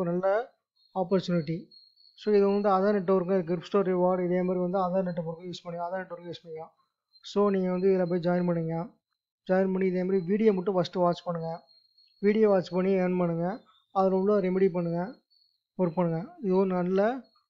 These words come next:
நம்பகமான வெப்சைட். அப்புறம் ரெஃபரல் லிங்க்லயே ரெண்டாவது ஏர்ன் பண்ணுங்க. இது வந்து ஒரு லாங் டேர்ம் இன்கம்மா ரெகுலரா உங்களுக்கு வந்து வரும். ஒரு ஒன் ஹவர், ஒன் ஹவர், ஒன் ஹவர் ஒர்க், ஒர்க் பண்ணா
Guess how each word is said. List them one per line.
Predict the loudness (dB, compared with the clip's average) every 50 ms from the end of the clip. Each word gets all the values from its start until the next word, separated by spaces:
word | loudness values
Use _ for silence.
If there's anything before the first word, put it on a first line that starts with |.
| _ -6
நம்பகமான | -4 0 2 2 2 2 0 0 0 0
வெப்சைட். | -2 -2 -2 -2 -2 -2 -4 -8 _ _ _ _ _ _ _ -10
அப்புறம் | -4 0 2 2 2 2
ரெஃபரல் | 0 2 4 4 4 6
லிங்க்லயே | 4 2 2 2 2 2
ரெண்டாவது | 2 2 2 2 2 2 2 2
ஏர்ன் | 0 0 0 0
பண்ணுங்க. | -2 -2 -2 -2 -2
இது | -2 -2 -4
வந்து | -2 -2 -2 -2
ஒரு | 0 -2 -2
லாங் | -2 -2 -4 -8 -8
டேர்ம் | -6 -6 -6 -8
இன்கம்மா | -10 -10 -10 -12 -10 -10 -12 -12 -14 _ _ _ _ _ _ _ _ _ -4 -2
ரெகுலரா | 0 0 2 2 0 0 0 0
உங்களுக்கு | 0 0 -2 -2 -2 -4
வந்து | -4 -2 -2 0 0
வரும். | 0 0 -2 -4 -6 -6
ஒரு | -6 -6 -4 -4
ஒன் | -4 -4 -4 -2
ஹவர், | -2 -2 -2 -2 -4 -4
ஒன் | -6 -6 -4
ஹவர், | -4 -2 -2 -2 -4 -4
ஒன் | -6 -4
ஹவர் | -2 -2 -2 -2 -4 -8 -14 _ _ _ _ _ _ _ _ _ _ _ -4 0 0 2 2 0
ஒர்க், | 0 0 0 0 2 2 2 0
ஒர்க் | -2 -2 -2 -2
பண்ணா | -2 0